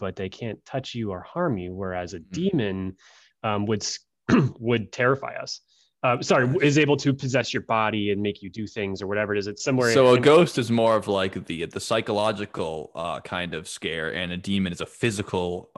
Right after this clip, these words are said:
Speaker 2: manifestation of the evil and actually harms you.
Speaker 1: Exactly.
Speaker 2: Coming up with
Speaker 1: And
Speaker 2: things
Speaker 1: right in
Speaker 2: like,
Speaker 1: between
Speaker 2: um,
Speaker 1: that, mm-hmm.
Speaker 2: starvation, uh, self-harm,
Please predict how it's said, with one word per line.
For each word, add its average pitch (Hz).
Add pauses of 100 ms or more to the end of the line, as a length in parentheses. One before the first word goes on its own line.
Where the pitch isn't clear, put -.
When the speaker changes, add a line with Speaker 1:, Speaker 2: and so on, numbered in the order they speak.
Speaker 2:
manifestation 87
of 87
the -
evil 65
and -
actually -
harms 87
you. 78 (500)
Speaker 1:
Exactly. 107
Speaker 2:
Coming 127
up 123
with 123
Speaker 1:
And 120
Speaker 2:
things -
Speaker 1:
right 151
in 113
Speaker 2:
like, 104
Speaker 1:
between 101 (200)
Speaker 2:
um, 92
Speaker 1:
that, 98
mm-hmm. -
Speaker 2:
starvation, 101
uh, 80 (340)
self-harm, 90